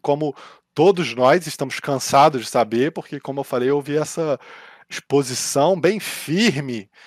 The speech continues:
e contundente da associação da imagem do Lula e do Partido dos Trabalhadores, e da esquerda até no geral, é, à corrupção. Mas eu acho, é, ingênuo da nossa parte se a gente viesse a assumir que isso é um problema exclusivo,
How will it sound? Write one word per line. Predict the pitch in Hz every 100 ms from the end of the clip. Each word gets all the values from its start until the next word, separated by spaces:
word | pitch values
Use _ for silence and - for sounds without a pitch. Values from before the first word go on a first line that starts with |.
| - -
e | 120
contundente | - 143 - 135 117 127 165 170 127
da | 123
associação | - 123 139 120 - 156
da | 160
imagem | 120 120 117 120
do | 123
Lula | 120 135 190 147
e |
do | 123
Partido | 131 - 135
dos | 120 -
Trabalhadores, | 117 123 123 120 123 165 - - - -
e | -
da | 139
esquerda | 135 - - 156 180 135
até | 113 127
no | 127
geral, | 107 117 110 127 190 - - - - _
é, | 123 127 127 127 123 120 117 113 -
à | 135 135
corrupção. | - 147 156 - 165 139 - _ _ _ _
Mas | 120 117 107
eu | 123 135
acho, | 117 123 - 160 175 175 156 123 113 -
é, | 117 123 120 113 110 107 104
ingênuo | 131 117 107 147 185 143
da | 117
nossa | 113 - 123
parte | - 120 131 165 165 - _ _
se | -
a | 120
gente | 127 123 -
viesse | 127 131 120 123 - 131
a | 123
assumir | 123 139 120 117
que | - 131
isso | 127 151 131
é |
um | 127
problema | 135 131 117 123
exclusivo, | 135 - 147 107 117 120 156